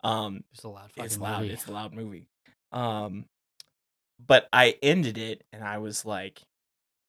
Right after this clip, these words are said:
Speaker 1: "No, that's not, that wasn't that bad." But I think it's like,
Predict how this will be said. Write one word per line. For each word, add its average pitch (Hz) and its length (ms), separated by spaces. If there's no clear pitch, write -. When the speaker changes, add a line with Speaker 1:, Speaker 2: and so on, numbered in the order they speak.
Speaker 1:
"No, 294 160
that's 180 160
not, 180 160
that 175 80
wasn't 170 240
that 143 100
bad." 117 360
But 143 140
I 147 80
think 208 260
it's 214 200
like, 143 260